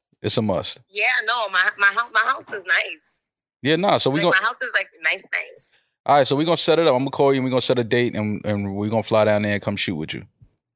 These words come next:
Speaker 2: All right, cool. I'll make some, like, cauliflower steaks or some shit.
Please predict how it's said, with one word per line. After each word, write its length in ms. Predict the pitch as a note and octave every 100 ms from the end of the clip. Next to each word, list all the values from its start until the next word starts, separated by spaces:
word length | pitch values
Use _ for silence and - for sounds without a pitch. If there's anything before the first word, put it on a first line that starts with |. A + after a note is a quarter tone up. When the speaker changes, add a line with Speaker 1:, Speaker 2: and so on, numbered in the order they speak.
| _ _ _ _ -
Speaker 2:
All 80 | G3+ G3+
right, 100 | G3 -
cool. 160 | G#3 F#3
I'll 160 | E3+ F3
make 200 | F#3 F#3
some, 280 | - G3 F#3
like, 140 | F3 -
cauliflower 540 | - F#3 F3+ - D#3 -
steaks 480 | - - G3 - A#3
or 60 |
some 240 | F3+ F3 D#3
shit. 400 | F#3 E3+ F3